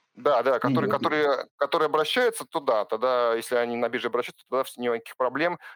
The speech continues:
Speaker 1: а, льгота трёхлетнего владения, она действует.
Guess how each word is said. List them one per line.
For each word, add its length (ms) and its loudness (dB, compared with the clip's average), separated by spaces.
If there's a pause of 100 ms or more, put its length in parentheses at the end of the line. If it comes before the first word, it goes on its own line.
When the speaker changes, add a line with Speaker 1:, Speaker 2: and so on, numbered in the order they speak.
Speaker 1:
а, 320 2
льгота 380 -2
трёхлетнего 480 -2
владения, 320 -2
она 140 -2
действует. 420 -12